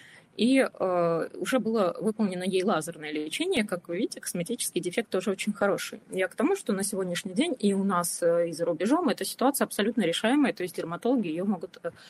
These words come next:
э, довольно легко, э, решить. А, ну и про, э, косметику я бы хотела два слова сказать, поскольку, э, если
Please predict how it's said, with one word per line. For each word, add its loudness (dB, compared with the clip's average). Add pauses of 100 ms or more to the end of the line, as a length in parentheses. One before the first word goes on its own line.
(400)
э, 0
довольно 4
легко, 2
э, 0 (1300)
решить. 0 (1700)
А, 2
ну 6
и 6 (100)
про, 2
э, -2
косметику -2 (120)
я 0
бы -8
хотела 0
два 0
слова -2
сказать, 0
поскольку, 0
э, -2 (520)
если 0